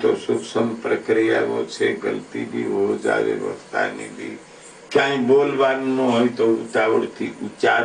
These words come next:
બી થઈ જાતો હોય છે, તો તેને પણ સુધારીને સમજવો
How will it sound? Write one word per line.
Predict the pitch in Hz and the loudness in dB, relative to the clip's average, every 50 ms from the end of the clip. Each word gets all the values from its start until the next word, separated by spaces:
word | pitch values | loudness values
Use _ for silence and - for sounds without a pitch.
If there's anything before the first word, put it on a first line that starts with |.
| - - | 2 2
બી | - 60 - - | 2 2 2 0
થઈ | - 95 104 - - 107 | -2 -2 -2 0 2 2
જાતો | 104 - - - - - - 104 | 2 2 2 2 2 4 4 6
હોય | - 52 - - - - - | 4 4 4 2 -2 -4 -4
છે, | - 107 113 - - - - - - - - - - - - | -2 -2 -2 -4 -8 -14 -20 -20 -20 -20 -20 -20 -8 0 0
તો | 110 107 - - | 0 2 4 4
તેને | 120 120 123 120 123 123 120 - | 4 4 6 4 4 2 2 2
પણ | - 120 113 113 113 | 0 0 0 0 2
સુધારીને | - 120 117 - 101 101 104 107 110 113 113 - - 107 - - | 2 2 2 2 2 2 2 4 2 2 2 2 0 0 0 -2
સમજવો | 107 107 110 113 - - 110 107 110 117 | -4 -4 -2 -2 -2 -2 -2 0 2 2